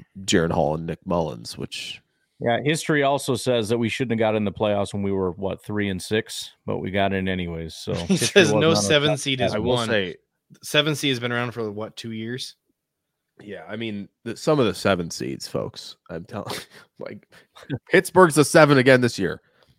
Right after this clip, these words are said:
Speaker 1: Are they
Speaker 3: Has there
Speaker 1: good?
Speaker 3: been a seven seed with a
Speaker 1: No.
Speaker 3: winning record prior to this year? I mean, come on.
Speaker 1: Yes, probably. But, like,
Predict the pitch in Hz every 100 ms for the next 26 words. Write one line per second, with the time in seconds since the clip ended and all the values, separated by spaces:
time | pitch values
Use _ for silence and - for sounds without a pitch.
0 | _ _ - 127 190 214 175 - 151 160
1 | 151 - 156 147 151 - 143 139 135 127
2 | 180 143 127 117 110 - 127 101 127 123
3 | 123 131 147 147 143 _ _ _ _ _
4 | _ _ _ _ _ _ _ - 90 87
5 | 104 98 76 _ _ _ _ - 82 90
6 | 98 160 - - - _ _ _ _ -
7 | 101 127 135 147 160 - _ _ 117 104
8 | 107 98